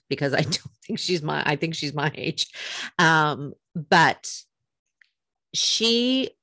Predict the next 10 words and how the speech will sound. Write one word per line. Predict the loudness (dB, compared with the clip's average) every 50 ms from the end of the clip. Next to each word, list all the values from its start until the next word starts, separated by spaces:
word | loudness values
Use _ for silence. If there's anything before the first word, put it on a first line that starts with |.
| _ _ _
when | 2 2 4 6 8
I | 6 6 6
had | 4 0 0 0 2 2 2 2 0 -2 -4
my | -2 -2 -2 -2
first, | -4 -6 _ _ -2 0 0 0 -2 -4 -8 -10 -12 -14 -18 _ _ _ _ _ _ _ _ _
um, | -6 -4 -2 -2 -4 -4 -6 -8 -10 -14 -14 -16 -20 _ _ _ _ _ _ _ _ _ _ _ _ _ _ _ _ _ _ _ _ _ _ _ -6
uh, | -4 -4 -4 -4 -4 -6 -8 -8 _
newborn | -2 0 2 2 2 2 2 0 0 2 0 0 -2 -4 -8 -10 _ _
loss, | -2 2 2 2 2 0 -2 -8 -12 -12 -12 -14 -16 _ _ _ _ _ _ _ -20 -20 -20 -20 -20 -20 -20 _ _
um, | 0 2 2 2 0 -2 -2 -4 -6 -8 -8 -10 -10